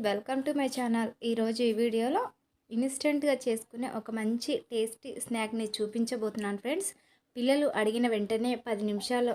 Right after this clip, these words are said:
ఇలా వేడివేడిగా చేసి పెట్టొచ్చండి. ఇప్పుడు ఈ స్నాక్‌ని ఎలా చేసుకోవాలో చూసేద్దాం ఫ్రెండ్స్.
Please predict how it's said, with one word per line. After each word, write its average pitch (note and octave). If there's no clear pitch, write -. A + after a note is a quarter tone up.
ఇలా G#3
వేడివేడిగా A3+
చేసి G#3+
పెట్టొచ్చండి. G#3
ఇప్పుడు D#4+
ఈ C#4+
స్నాక్‌ని C#4+
ఎలా B3
చేసుకోవాలో B3
చూసేద్దాం A3+
ఫ్రెండ్స్. F4